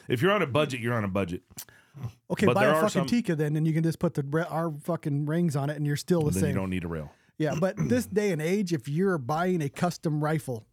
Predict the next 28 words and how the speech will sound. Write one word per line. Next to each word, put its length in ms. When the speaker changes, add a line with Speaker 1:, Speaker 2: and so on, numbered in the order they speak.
Speaker 2:
save 540
a 60
few 240
dollars 380
more 300
and 240
get 260
a 100
fucking 400
Vesper 340
or 200
any 240
Action 300
that's 140
totally 360
integrated 420
with 180
the 80
fucking 480
Speaker 1:
Yeah. 260
Speaker 2:
recoil 340
lug 280
and 240
the 60
rail. 320
Speaker 1:
Yeah, 140
definitely. 340
Speaker 2:
That's 180